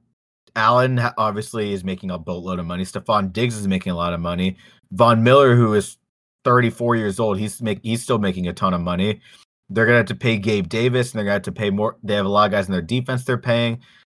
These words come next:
And I feel like the Buffalo Bills, I I feel like this game showed that they're human. 'Cause a lot of the, 'cause a lot of people expected the Bills to win the Super Bowl at the beginning of the year,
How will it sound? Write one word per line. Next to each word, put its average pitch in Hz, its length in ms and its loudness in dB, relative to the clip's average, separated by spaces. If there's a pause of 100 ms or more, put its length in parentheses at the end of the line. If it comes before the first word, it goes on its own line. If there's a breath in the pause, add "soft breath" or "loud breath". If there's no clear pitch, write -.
(240)
And 135 120 6
I 139 60 6
feel 175 220 4
like 226 260 2 (640)
the - 180 0
Buffalo 123 500 0
Bills, 117 420 2
I 110 120 2 (260)
I 127 60 0
feel 196 200 4
like 202 140 2 (560)
this 156 320 -8
game 131 260 -2
showed 123 560 -2 (480 soft breath)
that 113 320 2
they're 104 180 0
human. 85 580 -8 (260 soft breath)
'Cause 127 180 4
a 127 60 4
lot 131 280 6
of 185 60 4
the, 185 140 0 (180)
'cause 120 200 -2
a 113 60 4
lot 120 240 4
of 170 80 -4
people 135 520 -6
expected 123 420 -6
the 120 80 -2
Bills 110 320 -2
to 101 80 -6
win 107 200 -2
the 127 80 0
Super 110 320 -6
Bowl 101 160 -4
at 101 40 -2
the 101 60 -4
beginning 104 320 -6
of 98 80 -4
the 92 60 -2
year, 90 280 0